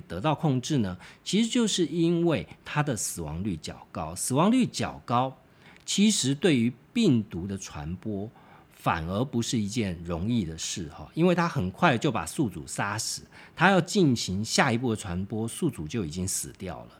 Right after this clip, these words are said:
这一次我们碰到新冠肺炎病毒之所以如此难缠，就是因为它的死亡率比sars来得低，传播率来得更高，所以你就会不断的扩散出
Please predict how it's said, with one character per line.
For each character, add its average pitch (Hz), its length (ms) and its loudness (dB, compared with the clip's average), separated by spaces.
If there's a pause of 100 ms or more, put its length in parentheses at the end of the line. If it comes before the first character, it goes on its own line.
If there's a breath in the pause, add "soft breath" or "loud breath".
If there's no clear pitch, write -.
(580 loud breath)
这 208 120 6
一 180 160 8
次 180 160 2
我 110 100 4
们 117 80 4
碰 135 220 2
到 131 100 2
新 120 180 0
冠 120 140 0
肺 110 180 -2
炎 82 220 -4
病 101 220 -4
毒 87 180 -6
之 165 180 -2
所 143 240 2
以 90 120 0
如 107 320 2
此 - 280 -4
难 82 380 -2
缠， 80 540 -6
就 156 120 0
是 147 160 0
因 175 220 2
为 180 140 2
它 - 180 -4
的 185 80 2
死 - 340 -2
亡 82 400 -6
率 143 220 4 (480 loud breath)
比 92 400 0 (100)
sars - 460 -2
来 80 160 -6
得 175 160 -4
低， 101 380 -4 (280 loud breath)
传 120 220 2
播 180 220 6
率 165 240 2 (180 loud breath)
来 90 160 -4
得 98 120 -4
更 95 280 -2
高， 80 340 -10 (220 loud breath)
所 - 180 4
以 196 60 10
你 131 80 8
就 135 100 2
会 147 200 -2
不 120 200 -4
断 156 240 4
的 95 120 0
扩 101 260 -6
散 80 240 -8
出 78 180 -12